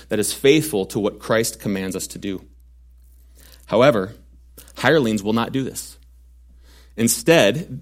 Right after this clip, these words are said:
they don't do this because they want to grow their kingdom, not God's kingdom.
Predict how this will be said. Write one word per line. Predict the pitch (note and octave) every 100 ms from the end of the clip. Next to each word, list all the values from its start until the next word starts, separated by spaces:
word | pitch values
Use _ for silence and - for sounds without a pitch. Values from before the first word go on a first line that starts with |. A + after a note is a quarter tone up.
| - -
they | B2
don't | B2+ E3 C#3
do | A#2+ D3+
this | A2+ -
because | - A#2 - - G#3 G#2+ G#2+ B2
they | C3
want | B2 C3+ F#3 -
to | E3+
grow | B2 C#3+ C#3
their | G#2+ B2 E3+
kingdom, | - G#2 F#2 F#2 G2 - - -
not | G#2+ A2+ - - A#2+ G#2+
God's | B2+ D#3 A#2 -
kingdom. | - G2 F2 F2+